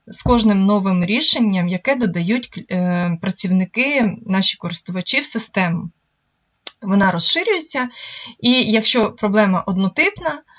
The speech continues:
а, можна обрати вже готове рішення, яке стосується са-, цього виклику, е, і не створювати нові.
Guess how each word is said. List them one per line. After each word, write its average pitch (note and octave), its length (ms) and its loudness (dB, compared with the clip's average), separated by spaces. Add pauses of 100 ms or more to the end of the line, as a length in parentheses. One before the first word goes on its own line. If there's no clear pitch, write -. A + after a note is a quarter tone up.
(220)
а, G3 280 2
можна A3 520 2
обрати G3+ 640 0 (100)
вже G3+ 180 2
готове F3 500 -4
рішення, C4+ 640 -2 (100)
яке F#3 300 -4
стосується B3 680 -6
са-, F3+ 540 -4
цього F#3 360 -4
виклику, D#4 520 -4 (1500)
е, F#3 320 -2
і E4+ 260 0
не G#3+ 180 2
створювати G#3 580 -4
нові. E3 360 -2